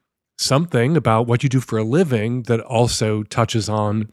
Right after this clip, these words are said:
implicates, maybe too weird a word to use in this context, but implicates your sexuality and your sex practices.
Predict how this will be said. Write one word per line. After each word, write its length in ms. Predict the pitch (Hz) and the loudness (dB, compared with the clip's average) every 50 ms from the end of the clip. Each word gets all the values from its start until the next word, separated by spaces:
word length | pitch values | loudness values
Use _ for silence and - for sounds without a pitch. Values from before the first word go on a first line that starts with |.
| _ _ - | _ _ -8
implicates, 560 | 110 - - 92 - - 90 101 - - - | -6 -6 -6 -8 -8 -8 -6 -6 -8 -8 -6
maybe 240 | 104 95 90 101 98 | -6 -6 -6 -6 -8
too 260 | - - 104 101 107 | -6 -4 -2 -2 -2
weird 320 | 113 120 131 127 123 123 127 | -4 -4 -4 -4 -2 -2 -2
a 40 | |
word 340 | 110 110 107 120 139 143 - | -4 -4 -4 -6 -6 -6 -6
to 160 | - 135 127 | -6 -4 -4
use 320 | 139 160 151 151 175 - - | -2 0 2 2 4 4 2
in 80 | 151 | 2
this 120 | 147 139 123 | 2 2 2
context, 480 | - - 120 120 120 143 160 - - - - - - - - | 2 2 0 2 2 0 -2 -2 -6 -10 -16 -16 -18 -4 -2
but 100 | - 135 | 2 2
implicates 640 | 170 196 - 208 175 - 127 117 127 143 - - - - - - - - _ _ _ _ _ - | 2 2 2 0 0 0 0 -2 -2 -2 -4 -8 -10 -10 -14 -20 -20 -20 _ _ _ _ _ -4
your 80 | 131 | -2
sexuality 760 | 117 - 143 120 - 143 143 180 226 226 190 131 107 104 107 | 0 0 0 0 0 0 0 2 2 2 0 0 0 0 0
and 100 | 117 120 | 2 2
your 380 | 123 117 117 117 110 113 117 - - 127 | 4 4 2 2 0 -2 -4 -8 -10 -6
sex 360 | 123 - - 220 226 - - | -4 0 0 0 0 -2 -4
practices. 960 | - - - 113 95 87 - - 98 - - - - 90 113 - - - - | -2 0 0 0 -2 -4 -6 -6 -6 -4 -6 -6 -10 -14 -16 -10 -8 -6 -6